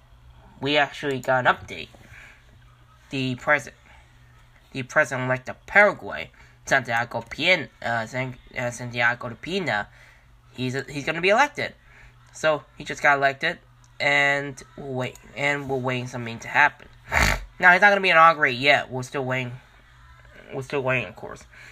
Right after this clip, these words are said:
So it means that the party of the Colorado Party, the National, or the National Republican Association, Association Colorado Party, you know, the political party that's in Paraguay,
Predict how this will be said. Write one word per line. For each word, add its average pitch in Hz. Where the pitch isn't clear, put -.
So 156
it 156
means 160
that 160
the 143
party 151
of 127
the 135
Colorado 127
Party, 113
the 120
National, 127
or 127
the 120
National 123
Republican 123
Association, 120
Association 123
Colorado 127
Party, -
you 135
know, 117
the -
political 127
party 123
that's 117
in 117
Paraguay, 160